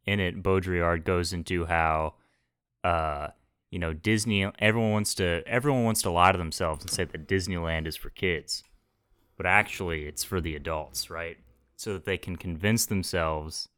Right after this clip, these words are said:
that, uh, they are adults and that they go to this place, this childish place,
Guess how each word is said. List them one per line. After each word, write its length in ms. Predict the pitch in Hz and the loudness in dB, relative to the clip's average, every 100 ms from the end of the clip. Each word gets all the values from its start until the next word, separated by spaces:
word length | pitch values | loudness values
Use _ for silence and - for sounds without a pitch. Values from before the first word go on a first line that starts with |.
| _ _ _ | _ _ _
that, 400 | 92 90 82 80 | -4 0 0 -2
uh, 380 | 80 76 76 71 - _ _ _ | -4 -6 -8 -10 -14 _ _ _
they 420 | 98 95 98 98 104 | -4 4 6 6 4
are 460 | 90 90 85 85 | 4 4 4 2
adults 760 | 90 80 87 92 131 - - - _ _ _ - | -2 0 2 2 0 -4 -6 -12 _ _ _ -6
and 140 | 92 | -2
that 180 | 87 85 | -2 0
they 120 | 87 | -2
go 260 | 85 98 101 | 2 4 6
to 60 | |
this 200 | - - | 6 6
place, 720 | - - 98 85 80 - - - _ _ _ | 4 2 2 2 0 -4 -4 -10 _ _ _
this 200 | 95 - | -6 -6
childish 560 | - 95 90 87 - - | 2 6 6 4 -6 -6
place, 480 | 92 82 80 - | -2 -2 -4 -10